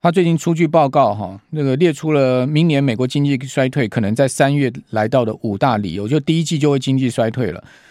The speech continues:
啊，他说呢，第一个呢，目前美国十年期跟两年期公债殖利率利差大概是负的八十个基点，哦，这是一九八一年十一月来最严重的倒挂，哈。呃，当殖利率斜率，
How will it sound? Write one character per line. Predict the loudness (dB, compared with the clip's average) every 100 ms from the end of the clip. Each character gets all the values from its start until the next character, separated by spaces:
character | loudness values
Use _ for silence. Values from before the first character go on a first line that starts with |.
| _ 0
啊， | 2
他 | 2
说 | 2 2
呢， |
第 | 2 2 2
一 |
个 | 2
呢， | 2 2 2
目 | 0
前 | 2 2 2 0 -4 -2
美 | 0 2
国 | 0
十 | 0 0
年 | 0
期 | 0 2
跟 | 2
两 | 2 2
年 | 0
期 | -2
公 | 0 0
债 | 2 0
殖 | 0
利 | 0
率 | 0
利 | 0 0
差 | 0 2
大 | 2
概 | 2
是 | -2
负 | -4 -2
的 | 0
八 | 2 2
十 | 0
个 | -6
基 | -6 -6 -6
点， | -6 -10 _ _ _ 0
哦， | 0
这 | 2
是 | -2
一 | 0 0
九 | 0
八 | 2 2 2
一 | 2
年 | 0
十 | -2 -2
一 | 0
月 | 0
来 | 0
最 | -2 0 0 0 -4 -8 -2
严 | 0 2
重 | 0
的 | 0
倒 | 2 2 2
挂， | 0 -2 -2
哈。 | -18 -18 _ _ _ _
呃， | -2 0
当 | 4 2 2
殖 | 0
利 | -2
率 | 2 2 2 0
斜 | 0 0 0
率， | -4